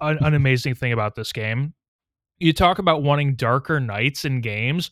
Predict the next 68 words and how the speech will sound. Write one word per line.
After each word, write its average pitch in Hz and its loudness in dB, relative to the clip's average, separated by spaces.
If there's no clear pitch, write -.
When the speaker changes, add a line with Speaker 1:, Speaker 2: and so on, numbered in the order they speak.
Speaker 1:
Conan 269 2
Speaker 2:
Oh, 160 2
yeah. - 4
Speaker 1:
Exiles, 170 2
it's 175 -4
pitch - -2
fucking 202 0
black 143 2
at 139 -8
night. 107 -14
If 143 4
Speaker 2:
You 139 6
Speaker 1:
you 226 4
don't 147 8
Speaker 2:
cannot 123 8
Speaker 1:
have 202 6
a 196 2
Speaker 2:
see. 185 2
Speaker 1:
torch, 165 0
you 160 2
aren't 170 -2
seeing 156 0
anything. 117 -2
Speaker 2:
You'll 143 8
see, 175 2
you'll 170 6
see 196 2
some 160 2
torches 156 2
off 139 4
in 143 4
the 123 4
s-, - -4
in, 151 0
like, 135 0
the 127 2
far 143 4
distance, 117 0
and 107 -2
you'll 113 2
be 117 0
like, 117 -2
and 131 -2
if 110 -2
your 123 4
draw 123 4
distance 113 -2
is 101 -4
high 107 2
enough, 110 -2
and - -12
you're 113 0
like, 113 -2
"I 123 0
think 202 -2
my 160 4
house 156 4
is 120 4
out 117 2
there," 117 4
or 127 2
that 123 2
could 160 0
be 143 4
an 135 0
enemy 120 2
<laughs> - -14
camp. - -4